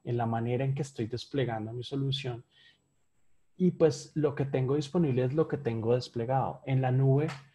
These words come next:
constantemente están, eh, apareciendo, se están entregando nuevos servicios que podrían, por ejemplo, reemplazar parte de mi funcionalidad, de la funcionalidad que hace mi,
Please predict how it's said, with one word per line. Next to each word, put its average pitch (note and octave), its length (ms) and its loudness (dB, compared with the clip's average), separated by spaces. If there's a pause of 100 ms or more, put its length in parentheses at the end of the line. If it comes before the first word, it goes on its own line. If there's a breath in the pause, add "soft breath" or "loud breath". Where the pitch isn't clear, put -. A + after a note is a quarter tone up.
(1160 soft breath)
constantemente E3+ 1080 0
están, D3 480 -4 (220)
eh, C#3+ 420 2
apareciendo, C3 880 0
se C#3 120 -10
están B2 320 -8
entregando A#2+ 580 -4
nuevos D3 520 0
servicios B2 600 -4
que C#3 100 -6
podrían, A#2+ 520 -2
por C#3+ 160 -6
ejemplo, A#2+ 540 -4
reemplazar B2 920 -2
parte C#3 420 4
de D3+ 100 -6
mi D#3 120 -6
funcionalidad, A2+ 1000 -6 (600)
de C#3 120 0
la B2 80 4
funcionalidad A#2+ 580 -2
que - 80 -6
hace B2+ 180 -4
mi, C#3 120 -8